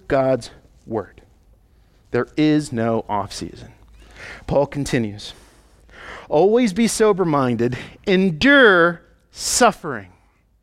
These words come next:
You see, enduring hardship or enduring suffering is difficult.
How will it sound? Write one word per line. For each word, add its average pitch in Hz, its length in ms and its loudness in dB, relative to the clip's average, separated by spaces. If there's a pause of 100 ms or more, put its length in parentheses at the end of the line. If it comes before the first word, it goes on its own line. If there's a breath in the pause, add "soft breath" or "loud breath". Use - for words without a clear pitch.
(1700 loud breath)
You 190 60 -8
see, 247 180 2
enduring 269 460 4
hardship 233 680 2
or 190 120 2
enduring 247 360 4
suffering 233 540 2
is 170 180 0
difficult. 190 760 -2